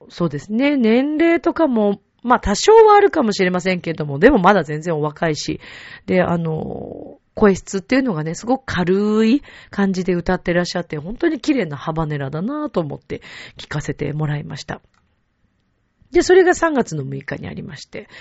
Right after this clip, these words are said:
えー、で、今度はですね、三月の九日にオーチャードホールにて、えー、今度は熊川哲也さん率いるあの、Kバレエカンパニーの、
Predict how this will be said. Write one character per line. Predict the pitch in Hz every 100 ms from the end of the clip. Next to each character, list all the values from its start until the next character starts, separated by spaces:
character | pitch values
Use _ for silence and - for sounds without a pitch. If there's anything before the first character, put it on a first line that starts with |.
| - -
え | 262 269
ー、 |
で、 | 247
今 | 254 330 349
度 | 226
は | 160
で | -
す | - -
ね、 | 120 113 - _ _ -
三 | - 370
月 | 320 - 170
の | 147
九 | - 160 285 294
日 | - 208
に | 180 - - - -
オ | 220
ー |
チ | 247 277
ャ | 240
ー |
ド | 202
ホ | 165 208
ー |
ル | 151
に | 147 170
て、 | - 143 - - -
え | 165
ー、 | 156
今 | - 226
度 | 165
は | 147 -
熊 | - 247 339
川 | 349 339
哲 | 269 -
也 | -
さ | -
ん |
率 | - - -
い | -
る | -
あ |
の、 | -
K | - 339 330
バ | 285
レ | 285
エ | 285
カ | -
ン | 254
パ | - -
ニ | 214 -
ー |
の、 | -